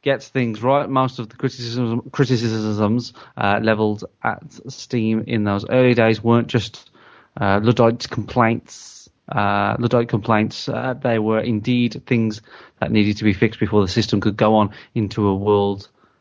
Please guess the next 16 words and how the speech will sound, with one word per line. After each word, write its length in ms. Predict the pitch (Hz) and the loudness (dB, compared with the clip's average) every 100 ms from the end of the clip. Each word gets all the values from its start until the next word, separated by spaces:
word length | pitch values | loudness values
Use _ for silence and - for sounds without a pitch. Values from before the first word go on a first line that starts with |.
| _ _ | _ _
um, 720 | - 101 95 95 95 95 98 _ - | -2 0 2 2 0 -2 -6 _ -4
into 180 | 104 | -4
be 220 | 110 110 104 | 0 2 4
a, 100 | - | 2
a 260 | 107 - | 0 0
world 480 | 104 107 107 98 98 | 2 2 2 0 0
beater. 440 | 120 107 120 104 - - | 0 2 0 0 -4 -8
Similarly, 460 | - 165 165 160 139 - - - | 0 2 4 2 -2 -12 -20 -10
uh, 280 | - 107 104 | -2 0 2
there 140 | - 110 | 2 2
have 80 | 113 | 2
been 100 | 101 | 0
huge 320 | 139 147 139 | 2 0 2
problems 320 | 127 120 110 | 0 0 -2
that 160 | 117 113 | -2 0
need 280 | 117 110 | -2 -4